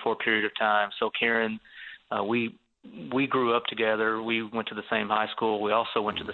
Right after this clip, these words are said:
same college, but we did not start dating until we were in college. So she has a degree in English, and, um,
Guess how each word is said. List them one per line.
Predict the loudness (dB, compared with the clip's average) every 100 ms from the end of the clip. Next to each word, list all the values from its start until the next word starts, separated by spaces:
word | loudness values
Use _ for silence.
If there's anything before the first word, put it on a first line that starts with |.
| -4
same | -4 -2
college, | 0 2 2 0 -2
but | -2
we | -2
did | -4 0
not | 0 0
start | 0 -2 0
dating | 0 0 -2
until | -6 -4
we | -4
were |
in | -4
college. | 0 2 2 -2 0
So | 0 -2 -12 -16 -16 -18 -18 -6
she | -2
has | 0 0
a |
degree | -2 2 4
in | 4
English, | 4 4 2 2 2 0 -6 -8
and, | -4 -2 0
um, | 0 -2 -6